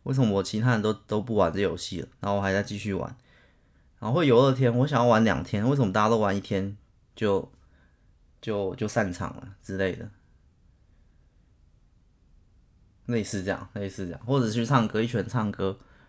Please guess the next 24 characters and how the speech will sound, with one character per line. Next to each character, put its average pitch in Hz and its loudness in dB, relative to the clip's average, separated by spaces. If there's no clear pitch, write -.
唱 117 -2
了 98 0
五 104 -2
小 101 2
时、 95 -6
六 110 4
小 107 -2
时， 87 -6
有 95 2
些 120 2
人 117 2
觉 107 0
得 - -4
唱 127 -2
两 98 0
小 92 -4
时， 90 -8
哎， 98 -8
累 113 2
了、 98 4
累 104 4
了、 92 0
腻 101 0
了， - -8